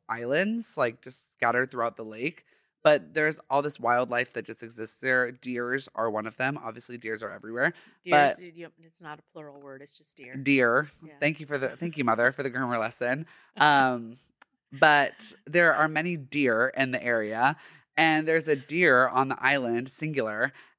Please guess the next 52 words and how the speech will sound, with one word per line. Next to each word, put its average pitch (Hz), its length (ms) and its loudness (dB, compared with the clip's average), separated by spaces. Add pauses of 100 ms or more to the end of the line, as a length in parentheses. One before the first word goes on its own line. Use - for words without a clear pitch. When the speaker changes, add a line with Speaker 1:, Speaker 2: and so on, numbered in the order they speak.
Speaker 1:
And 139 640 0 (160)
it 135 160 -2
was, 147 300 0
you 151 60 -8
know, 143 120 -6
just 139 160 -14
roaming. 135 520 -2 (100)
And 143 160 -6
then 139 380 -4 (300)
we 147 80 -8
had 151 160 2
our, 151 240 0
the, 127 560 0
our 123 180 -4 (520)
fr-, 139 280 -2
family 151 340 0
friend's 135 440 -4
little 123 200 -2
boat. 117 280 -2
We 120 80 -8
were 113 60 -2
parked - 280 -8
there 123 80 -8
and 120 80 -6
we 120 60 -6
were 117 80 -2
just 120 140 -12 (260)
playing 123 200 -2
in 120 40 -6
the 117 60 -4
water. 107 320 0
But 131 180 -4
I 131 100 0
was 151 140 -4
on 143 100 -8
the 123 60 -8
boat. 113 420 -2 (520)
And 139 500 0
we 160 140 -4
saw 170 200 -2
the 160 120 -4
deer, 139 240 -2
like, 131 200 -2
roaming 127 520 -4
up, 135 260 -2 (320)
like, 135 300 -4
in, 135 160 -10
on 135 120 -2
top 131 180 -10
of 135 40 -18
the 131 60 -12
hill. 127 500 -6